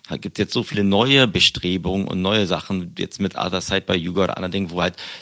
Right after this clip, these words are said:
diese digitalen Wohnräume so ein bisschen so wie so ein, eine Muschel am Sand sind, gerade wo man nicht genau weiß, wo, wo, wo passen die rein. Und ja, dieses Atari kann ich auch mal in den Beipackzettel packen.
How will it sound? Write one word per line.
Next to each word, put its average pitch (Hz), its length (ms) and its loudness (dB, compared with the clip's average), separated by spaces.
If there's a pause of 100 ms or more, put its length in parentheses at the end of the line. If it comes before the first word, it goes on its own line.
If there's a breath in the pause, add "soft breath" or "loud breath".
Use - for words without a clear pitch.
(120)
diese 92 280 2
digitalen 87 560 -2
Wohnräume 98 560 2
so 95 120 -4
ein 90 40 0
bisschen 98 320 0
so 87 140 -6
wie 90 140 -2
so 87 120 -2
ein, 87 140 -2 (520 loud breath)
eine 95 120 -2
Muschel 101 300 4
am 82 120 0
Sand 117 260 2
sind, 85 220 -4
gerade 76 260 0 (120)
wo 87 80 -2
man 90 120 2
nicht - 140 -2
genau 90 240 2
weiß, 90 300 0
wo, 90 240 -4 (120)
wo, 95 220 2
wo 95 80 2
passen 95 320 0
die 90 80 -2
rein. 107 340 2 (280 loud breath)
Und 82 160 -2
ja, 123 100 6
dieses 98 240 0
Atari 120 400 2
kann 95 160 0
ich 113 100 0
auch 107 60 4
mal 110 120 4
in 92 80 4
den - 20 -8
Beipackzettel 107 520 0
packen. - 320 -2